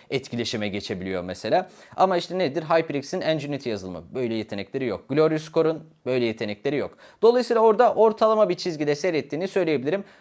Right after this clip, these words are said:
Açılmasında, kapanmasında yazılımın herhangi bir problem oluşmuyor. O da Synapse tarafının mesela hastalıklarından bir tanesi.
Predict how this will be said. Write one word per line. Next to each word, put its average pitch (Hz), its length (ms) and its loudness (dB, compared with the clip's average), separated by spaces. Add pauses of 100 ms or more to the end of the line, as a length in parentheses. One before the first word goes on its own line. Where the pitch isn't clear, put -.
Açılmasında, 185 540 0
kapanmasında 160 520 2
yazılımın 143 460 -2
herhangi 143 380 0
bir 113 100 -2
problem 123 420 0
oluşmuyor. 143 360 -2
O 127 120 0
da 165 120 4
Synapse 143 320 -2
tarafının 135 380 -2
mesela 104 340 0
hastalıklarından 104 880 -2
bir 113 160 -2
tanesi. 90 400 -4